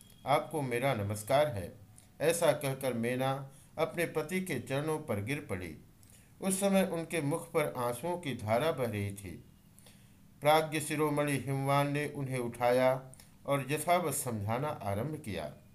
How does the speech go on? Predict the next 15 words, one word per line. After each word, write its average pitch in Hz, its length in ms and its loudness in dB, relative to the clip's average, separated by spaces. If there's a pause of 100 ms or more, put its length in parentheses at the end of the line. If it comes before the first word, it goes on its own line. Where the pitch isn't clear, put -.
(580)
हिमालय 170 380 4
बोले, 143 300 0 (380)
"देवी 143 320 0
मेनके, 135 600 -2 (640)
मैं 180 140 2
यथार्थ 165 540 6
और 151 360 -2
तत्व 180 280 -2
की 160 160 -4
बात 117 260 4
बताता 110 480 -2
हूँ, 101 360 -4
सुनो। - 460 -4 (720)
भ्रम 185 320 2
छोड़ो, 107 480 -2